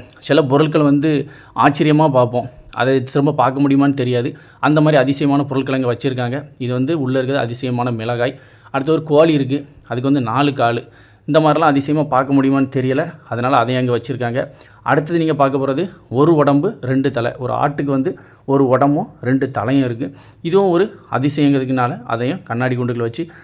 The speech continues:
பாதுகாத்துட்டு இருக்காங்க. இந்த மாதிரி சில அதிசய பொருட்களை நம்ம பார்க்கறது அபூர்வம், கிடைக்கும்போது நம்ம பார்த்துக்கிட வேண்டியது தான். ஓகே மக்களே, அடுத்தது நம்ம பார்க்க போறது என்னன்னா, கன்னியாகுமரி மக்களுடைய உணவு முறைகள் என்னது, அவங்களுடைய தொழில்கள் என்னது, அவங்களுடைய வாழ்க்கை ஆதாரம் எப்படி இருந்துச்சு,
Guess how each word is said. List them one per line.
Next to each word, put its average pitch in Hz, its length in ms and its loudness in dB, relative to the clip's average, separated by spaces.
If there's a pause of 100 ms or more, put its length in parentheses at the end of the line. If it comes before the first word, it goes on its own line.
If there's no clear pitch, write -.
(160)
பாதுகாத்துட்டு 127 520 0
இருக்காங்க. 120 280 -4 (340)
இந்த 143 140 0
மாதிரி 160 240 0
சில 147 180 -2
அதிசய 139 320 -2
பொருட்களை 131 320 -2 (320)
நம்ம 131 160 0 (100)
பார்க்கறது 135 400 2 (300)
அபூர்வம், 127 480 0
கிடைக்கும்போது 127 460 0 (140)
நம்ம 120 160 -4 (120)
பார்த்துக்கிட 110 320 -2
வேண்டியது 107 360 -6
தான். 143 140 -6 (840)
ஓகே 139 180 8
மக்களே, 139 220 6 (460)
அடுத்தது 165 320 2
நம்ம 147 140 6
பார்க்க 131 280 4
போறது 131 200 0
என்னன்னா, 123 200 0 (480)
கன்னியாகுமரி 156 480 4
மக்களுடைய 139 380 2 (480)
உணவு 151 260 6
முறைகள் 131 300 4
என்னது, 113 220 -4 (500)
அவங்களுடைய 143 360 2 (120)
தொழில்கள் 147 420 2
என்னது, 117 240 -4 (520)
அவங்களுடைய 131 400 0
வாழ்க்கை 131 280 6
ஆதாரம் 131 380 4
எப்படி 127 220 -2
இருந்துச்சு, 120 340 -8